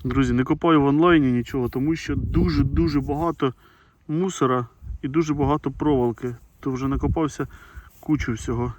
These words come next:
І ось такий хрестик. Гляньте, тільки я не розумію,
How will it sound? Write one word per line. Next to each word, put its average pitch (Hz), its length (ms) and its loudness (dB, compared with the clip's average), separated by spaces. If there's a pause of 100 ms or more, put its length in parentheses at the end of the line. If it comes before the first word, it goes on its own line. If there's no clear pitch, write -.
(760)
І 131 40 0
ось 151 140 0
такий - 260 -4
хрестик. 156 680 0
Гляньте, 151 320 2
тільки 151 320 -2
я 156 60 4
не 156 100 2
розумію, 156 480 2